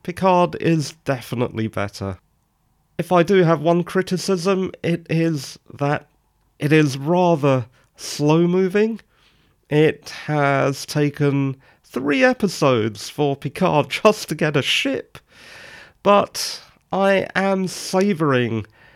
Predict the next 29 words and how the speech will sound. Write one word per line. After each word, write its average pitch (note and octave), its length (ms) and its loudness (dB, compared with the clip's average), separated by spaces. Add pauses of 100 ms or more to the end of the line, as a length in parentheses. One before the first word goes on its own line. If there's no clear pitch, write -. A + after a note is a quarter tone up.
(120)
this C#3+ 220 2
slow D3 600 0
burn, C3 640 2 (260)
fun C3 560 0
continuation A#2 1120 -4 (400)
of G#2+ 340 -6
The G#2+ 80 -4
Next - 340 -8
Generation. F#2+ 840 -6 (1700)
I C3 140 0
have C3 160 -2
said F3+ 480 -2 (200)
in G3+ 200 -2
my E3+ 160 0
show C#3+ 260 -2
notes, C3 540 -4
"Make C3 180 -4
it - 140 -6
so A#2+ 340 -2
and A#2+ 160 -2
engage." G2 640 -6 (260)
And G#2 120 -8
now D3+ 380 2
I'm D#3 200 -2
going F#3 200 0
to F#3 100 -2
say G3+ 260 0
those G#3 320 2
words. B2+ 580 -2